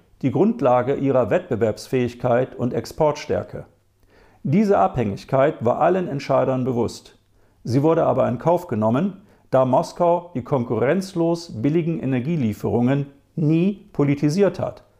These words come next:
Das geschah erstmals als Reaktion auf westliche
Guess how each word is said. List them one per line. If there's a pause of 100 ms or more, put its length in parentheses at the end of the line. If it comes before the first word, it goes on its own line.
(220)
Das
geschah
erstmals
als
Reaktion (180)
auf
westliche